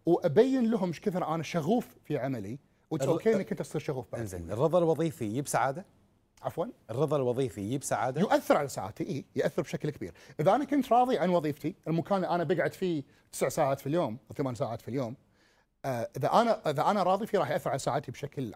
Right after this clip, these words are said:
Speaker 1: عام في حياتي
Speaker 2: مم.
Speaker 1: كلها. لكن خلينا نكون صريحين مع بعض، أغلب الناس اللي يشتغلون في الأوقات،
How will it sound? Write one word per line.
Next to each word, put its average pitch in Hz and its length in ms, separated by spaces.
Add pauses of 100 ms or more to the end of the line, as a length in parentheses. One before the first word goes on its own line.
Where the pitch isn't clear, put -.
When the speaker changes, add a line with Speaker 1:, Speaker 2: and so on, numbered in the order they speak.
Speaker 1:
عام 147 380
في - 100
حياتي 101 260
Speaker 2:
مم. - 80
Speaker 1:
كلها. 80 280 (800)
لكن 233 380
خلينا 285 160
نكون 254 120
صريحين 180 360
مع 143 160
بعض، 127 340
أغلب 220 240
الناس 226 200
اللي 190 80
يشتغلون 202 440 (180)
في - 60
الأوقات، 160 520